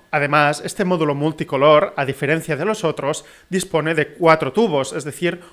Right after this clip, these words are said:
un tubo para cada uno de los colores. Estos tubos van directamente al cabezal y es la solución que ha implementado Anycubic, a diferencia de Bambu Lab, que tiene que purgar el material anterior y cargar el siguiente.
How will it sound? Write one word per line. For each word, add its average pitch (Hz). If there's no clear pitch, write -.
un 185
tubo 170
para 147
cada 135
uno 151
de 143
los 120
colores. 135
Estos -
tubos 180
van 170
directamente 151
al 147
cabezal 143
y 208
es 151
la 143
solución 175
que 165
ha 147
implementado 139
Anycubic, 170
a 151
diferencia 156
de 120
Bambu 156
Lab, 170
que 208
tiene 160
que 165
purgar 143
el 190
material 143
anterior 147
y 214
cargar 131
el 151
siguiente. 156